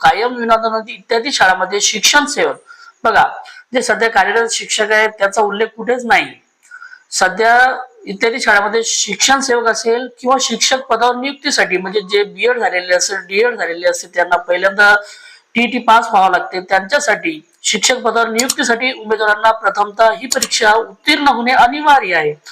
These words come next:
म्हणजे, ही परीक्षा उत्तीर्ण होणे अनिवार्य आहे. या परीक्षेशी संबंधित सर्व शासकीय अनुशासित माहिती या ठिकाणी, बघा, आपल्याला ही माहिती आहे बघा, याची जाहिरात देखील आलेली आहे. म्हणजे, महाराष्ट्र राज्य परीक्षा परिषद पुणे यांनी काढलेली ही,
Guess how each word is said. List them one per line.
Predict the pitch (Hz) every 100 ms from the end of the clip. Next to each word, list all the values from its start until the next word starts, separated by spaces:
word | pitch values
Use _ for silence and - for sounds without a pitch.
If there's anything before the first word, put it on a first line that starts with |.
| - - -
म्हणजे, | 190 202
ही | 226 226
परीक्षा | 202 202 - 214
उत्तीर्ण | 202 - 214
होणे | 196 208
अनिवार्य | 233 226 262 240 220
आहे. | 175
या | 208
परीक्षेशी | 214 220 226
संबंधित | 220 202 196 190
सर्व | - 208
शासकीय | 208 196 185 - 202
अनुशासित | 202 208 202 202
माहिती | 190 190 202 208 - - - - 233
या | 220
ठिकाणी, | 202 208 208 214
बघा, | 226 214 196 214 202
आपल्याला | 226 196 196
ही | 208 185 208
माहिती | 208 196 180 190 208 226
आहे |
बघा, | 214 190
याची | 180 185 226
जाहिरात | 185 180 196
देखील | 208 202 202
आलेली | 190 185 185 190
आहे. | 185 190 - _ _ _ _ _ _ -
म्हणजे, | 190 190
महाराष्ट्र | 170 170 190 - -
राज्य | 196 196 180 175 185
परीक्षा | 180 180 - 190
परिषद | 185 185 170 196 190
पुणे | 254 247 185
यांनी | 180 180
काढलेली | 180 175 180 190
ही, | 190 190